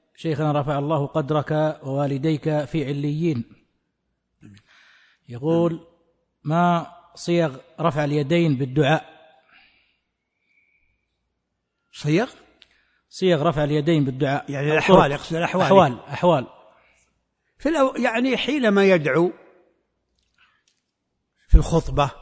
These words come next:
Speaker 2: في، آه،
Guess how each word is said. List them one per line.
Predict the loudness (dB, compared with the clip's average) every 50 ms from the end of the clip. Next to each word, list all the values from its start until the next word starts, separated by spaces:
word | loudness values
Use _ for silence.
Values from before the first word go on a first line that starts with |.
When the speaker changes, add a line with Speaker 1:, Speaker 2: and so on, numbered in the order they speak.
| -20 -20 -20 -20 _ _ _ _ _ _ _ _ _ _ _ _ _ _ _ _ _ _ _ _ _ _ _ _ _ _ _ _
Speaker 2:
في، | 2 4 4 4 4 2 0 -2 -4 -6 -10 -14 _ _ _ _ _ _ _ _ _ _ _ _ _ _ _ _ _ _ _ _ _ _ -14
آه، | -10 -8 -6 -6 -6 -6 -8 -10 -14 -20